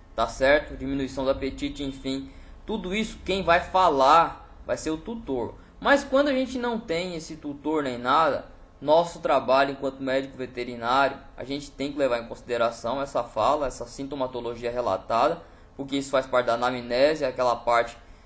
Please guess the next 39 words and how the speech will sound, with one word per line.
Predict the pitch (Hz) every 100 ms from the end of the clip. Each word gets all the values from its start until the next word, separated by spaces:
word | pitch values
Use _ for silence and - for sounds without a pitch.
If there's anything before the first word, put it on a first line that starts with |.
| -
é, | 117 120
do | 135
histórico | 143 - - 147 180 175
do | 139 143
animal | 143 131 131 147
que | 127
vai | 135 135
ajudar | 135 131 139 160
no | 156
diagnóstico, | 135 127 120 120 151 170 - - - -
mas | - 170
nem | 220
só | 226 233
por | 233 220
isso, | 208 196 - - - -
tá? | 131 151 - - -
Eu | 156
tenho | 151 180 220
que | 220
saber | - - 165 143 160 185
a |
fisiologia, | 185 165 151 151 147 123 135 185 180 123 - - - -
porque | 196 190 170 180 202
eu | - 208 214
mesmo, | 175 202 214 147 -
sem | - 185 202
o |
animal | 196 170 165
falar | 170 156
pra | 156 147
mim, | 143 180 -
eu | 180
vou | 156 160
examiná-lo, | 151 170 196 185 151 139 135
eu | 139
vou | 139 156
identificá-lo, | 175 175 175 - 190 151 131 123
eu | 120
vou, | 139 165